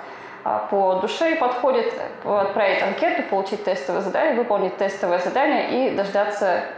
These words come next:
а, ответа. Вот.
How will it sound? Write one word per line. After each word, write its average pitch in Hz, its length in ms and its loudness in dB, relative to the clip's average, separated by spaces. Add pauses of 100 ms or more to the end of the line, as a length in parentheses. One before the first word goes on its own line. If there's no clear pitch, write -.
(140)
а, - 340 -6
ответа. 170 440 -2 (920)
Вот. 190 360 -2